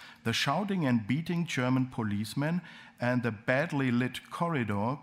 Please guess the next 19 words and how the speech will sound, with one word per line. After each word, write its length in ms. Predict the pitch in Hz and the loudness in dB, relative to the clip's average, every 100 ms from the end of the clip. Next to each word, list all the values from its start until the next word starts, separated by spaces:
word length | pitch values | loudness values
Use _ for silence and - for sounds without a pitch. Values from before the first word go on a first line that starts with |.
| - | -4
caused 480 | 135 120 123 - - | 0 0 -2 -8 -4
panic, 460 | 131 113 165 - - | 0 0 0 -4 -6
and 220 | 131 123 | -2 -2
the 80 | 120 | -2
Jews 560 | - 147 180 190 - | -4 -4 -4 -6 -6
went 400 | 107 120 160 - | -4 -2 -2 -6
quickly 560 | - 143 143 - 160 180 | -8 -6 -4 -4 -4 -2
along 440 | 139 117 117 147 160 | -2 0 2 0 -2
the 80 | |
way, 380 | 123 110 110 131 - - - | -2 -2 -2 -4 -8 -16 -14
seeing 500 | - - 143 170 180 | -6 -2 0 0 0
the 100 | 165 | -2
daylight 640 | 165 170 147 110 98 104 - - - | -2 -2 0 0 0 -4 -10 -20 -6
and 200 | 117 120 | -2 0
the 80 | 131 | -2
staircase 800 | - 127 110 110 139 131 143 - | -4 -4 -4 -4 -4 -4 -4 -4
on 180 | 117 123 | -2 0
the 120 | 135 | 0
end, 280 | 123 98 | -2 -2